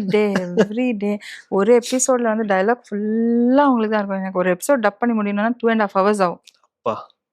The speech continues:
Speaker 1: And திருச்செல்வம் சாரும் வந்து டயலாக் ஓரியன்டடா
Speaker 2: டயலாக்
Speaker 1: தான்
Speaker 2: ஓரியன்டட்.
Speaker 1: போவாங்க. ம், so ஃபுல்லா டயலாக்ஸ் தான் இருக்கும்.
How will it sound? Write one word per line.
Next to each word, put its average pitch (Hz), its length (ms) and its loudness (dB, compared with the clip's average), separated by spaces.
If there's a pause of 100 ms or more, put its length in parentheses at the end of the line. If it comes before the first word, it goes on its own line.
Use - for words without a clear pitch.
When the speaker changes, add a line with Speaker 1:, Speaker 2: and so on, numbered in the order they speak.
(540)
Speaker 1:
And 262 140 6 (160)
திருச்செல்வம் 269 600 2
சாரும் 240 300 2
வந்து 220 260 2 (320)
டயலாக் 254 340 6
ஓரியன்டடா 208 340 -2
Speaker 2:
டயலாக் 196 220 -2
Speaker 1:
தான் 202 180 2
Speaker 2:
ஓரியன்டட். 196 60 0
Speaker 1:
போவாங்க. 185 360 0 (800)
ம், 233 220 4
so 202 180 -4
ஃபுல்லா 233 720 0
டயலாக்ஸ் 233 460 -2
தான் 214 140 -4
இருக்கும். 202 280 -8